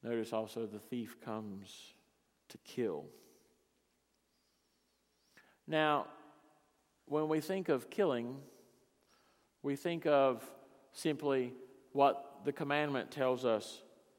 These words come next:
"You shall not kill." But the word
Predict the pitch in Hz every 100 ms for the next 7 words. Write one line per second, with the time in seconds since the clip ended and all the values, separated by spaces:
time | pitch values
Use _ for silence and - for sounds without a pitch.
0 | _ _ _ _ _ _ _ - 120 131
1 | 127 - 123 123 123 113 113 117 - -
2 | - 180 196 131 - - - - - _
3 | _ _ _ _ _ _ _ _ _ _
4 | _ - 139 143 170 220 233 190 147